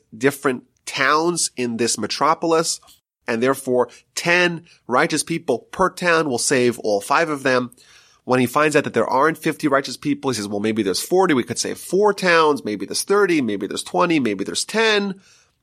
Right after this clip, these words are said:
And finally, when Abram finds out that it is futile, he stops his prayer and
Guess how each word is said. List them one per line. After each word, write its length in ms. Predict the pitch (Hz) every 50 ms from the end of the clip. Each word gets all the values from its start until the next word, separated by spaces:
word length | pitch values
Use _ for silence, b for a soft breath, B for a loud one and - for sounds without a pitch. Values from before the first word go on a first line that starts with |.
| _ _ _ -
And 480 | 139 143 143 139 139 139 135 135 - - _ _
finally, 640 | - - - 147 147 165 180 185 180 160 147 143 135
when 200 | 131 120 120 117
Abram 340 | - 135 147 156 156 151 139
finds 320 | 135 - 131 123 113 101 -
out 300 | 123 127 127 123 - - _ -
that 240 | 117 113 104 - -
it 200 | 113 117 - -
is 200 | - 107 101 -
futile, 800 | - - 180 196 190 190 - - 156 139 127 120 120 120 123 _ - - _
he 340 | - - - 123 117 107 - -
stops 480 | - - - - 156 165 185 - -
his 160 | - 165 143
prayer 560 | - - - 147 123 120 117 117 113 117 113 b b b b b b b b _ -
and 680 | 113 117 117 117 113 110 110 107 107 107 104 - -